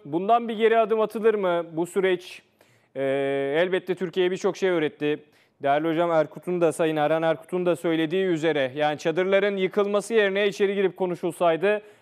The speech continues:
bugün daha iyi şeyler görebiliyor olacaktık belki. Bir de özel güvenliklere elbette bu talimatın niye verildiği sorgulanmalı.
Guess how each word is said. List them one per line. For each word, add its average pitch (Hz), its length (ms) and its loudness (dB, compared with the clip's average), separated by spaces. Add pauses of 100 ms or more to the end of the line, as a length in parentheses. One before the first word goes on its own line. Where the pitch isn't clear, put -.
(100)
bugün 180 260 -2
daha 196 200 6
iyi 196 240 0
şeyler 156 320 2
görebiliyor 143 600 -2
olacaktık 139 760 -2
belki. 139 300 0
Bir 214 100 0
de 220 220 2 (240)
özel 214 320 4
güvenliklere 208 840 0
elbette 196 480 0
bu 202 60 -6
talimatın 196 640 2
niye 208 180 0
verildiği 151 360 0
sorgulanmalı. 143 800 0